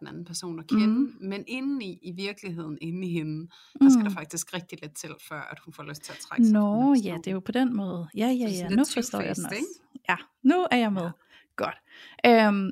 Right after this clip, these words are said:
Speaker 2: godt, så vi fortsætter her. Så, øh, så Mette, hun skriver, at hun vil rigtig gerne intimiteten, øh,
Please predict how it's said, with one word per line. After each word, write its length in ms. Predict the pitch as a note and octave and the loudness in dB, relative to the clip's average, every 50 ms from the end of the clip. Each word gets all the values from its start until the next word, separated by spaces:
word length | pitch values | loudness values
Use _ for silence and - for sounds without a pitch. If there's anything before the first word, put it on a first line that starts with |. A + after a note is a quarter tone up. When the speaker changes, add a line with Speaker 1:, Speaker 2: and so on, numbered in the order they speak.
| - - | -4 -4
Speaker 2:
godt, 200 | F#3+ D#3+ - - | -4 -4 -4 -2
så 140 | - A#3+ | 0 2
vi 120 | A#3+ C4 C4 | 2 2 2
fortsætter 440 | - B3+ A#3+ A3+ - - G3+ F#3+ F3+ | 4 2 2 2 0 -2 -4 -4 -2
her. 200 | E3+ F3+ - - - - | -4 -6 -6 -8 -10 -12
Så, 320 | - - - A3+ A3 G#3+ | -4 2 4 4 4 4
øh, 320 | G#3 G#3 G3+ - - - G#3 G#3+ - | 4 2 0 -4 -6 -8 -10 -10 -8
så 160 | G#3 - C4 | -2 2 6
Mette, 260 | B3+ B3+ B3+ B3+ B3+ B3+ | 6 8 8 6 6 6
hun 160 | B3+ C4 B3 | 6 6 6
skriver, 360 | A#3+ - - B3 A#3+ A3 G#3+ | 4 2 0 0 2 2 2
at 140 | G#3+ A3 G#3+ | 2 2 4
hun 180 | A#3 A#3+ A#3+ | 6 6 6
vil 100 | A#3 B3+ | 4 4
rigtig 280 | B3 A3+ G#3+ G#3 A3 G#3+ | 4 2 2 0 0 0
gerne 240 | G#3+ G3+ G3 G#3 G#3+ | 0 0 0 2 2
intimiteten, 760 | A3 G#3+ G#3 G#3+ - G3 F3+ - - - - - E4 D#4+ D4+ - - - - - - - - _ - | 2 2 2 2 0 -4 -4 -2 -4 -4 -4 -4 -4 -6 -8 -8 -12 -20 -20 -20 -18 -20 -10 _ 2
øh, 240 | B3 A#3+ A#3 A3+ A3+ | 4 4 4 4 2